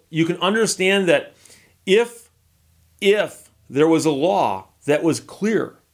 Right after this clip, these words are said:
as to how you could or could not do this, that might help people. But then the bigger question is,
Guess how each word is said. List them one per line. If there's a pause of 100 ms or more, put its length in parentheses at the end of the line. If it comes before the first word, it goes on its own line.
(160)
as
to
how
you
could
or
could
not
do
this, (340)
that
might
help
people. (560)
But
then
the
bigger
question
is,